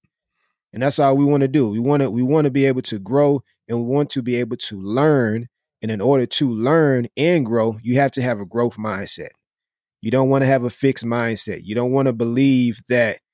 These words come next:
everything that you're enduring and everything that you're encountering is final, and that delayed gratification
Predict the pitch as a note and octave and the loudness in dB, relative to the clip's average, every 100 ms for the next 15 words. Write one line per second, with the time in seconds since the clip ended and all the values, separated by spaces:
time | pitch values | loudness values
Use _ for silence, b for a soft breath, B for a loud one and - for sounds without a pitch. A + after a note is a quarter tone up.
0 | _ _ _ _ _ _ C#3 C#3+ C#3 D3 | _ _ _ _ _ _ 2 2 2 2
1 | C#3 C3 A#2+ - D3 B2+ A2 G2 C3 C3 | 0 0 -2 0 2 2 0 0 2 2
2 | A#2+ A#2 B2+ B2+ B2+ B2+ A#2 A#2 C#3 A#2+ | 0 0 0 0 -2 -2 -2 -2 -2 -2
3 | G#2+ - C3+ C3 A#2+ G#2+ G2+ G#2 _ _ | -4 -2 0 0 0 -4 -8 -12 _ _
4 | _ - G#2 - D3 D3+ C#3+ A#2+ G#2+ A2 | _ -8 -8 -4 0 2 2 2 -2 -4
5 | A2+ _ A#2 A#2+ A2 G#2 G#2+ B2+ C#3 C3+ | -10 _ -4 -2 0 -2 -2 2 2 2
6 | A#2+ - B2+ B2 A#2 G2+ - C3+ C3+ - | 0 -2 0 0 -2 -8 -2 0 0 -2
7 | A2 | -6